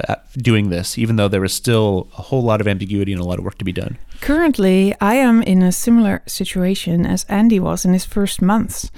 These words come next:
Speaker 2: trying to embed myself in an organization, getting people to understand what I do, and trying to get things done at the same time, proving the value of content strategy and myself.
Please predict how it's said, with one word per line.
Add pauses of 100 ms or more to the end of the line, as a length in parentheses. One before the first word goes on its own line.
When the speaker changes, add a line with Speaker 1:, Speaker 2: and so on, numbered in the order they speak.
(300)
Speaker 2:
trying
to
embed
myself
in
an
organization, (160)
getting
people
to
understand
what
I
do,
and
trying
to
get
things
done
at
the
same
time, (520)
proving
the
value
of
content
strategy
and
myself.